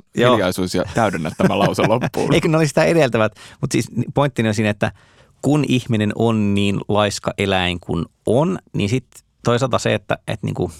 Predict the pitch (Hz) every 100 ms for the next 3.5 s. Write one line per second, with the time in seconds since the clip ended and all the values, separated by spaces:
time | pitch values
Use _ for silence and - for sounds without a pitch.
0 | - _ - 110 - 120 131 104 - 98
1 | 95 90 - 95 98 101 95 90 - 92
2 | - - - 101 - - - 98 - 98
3 | 87 113 104 90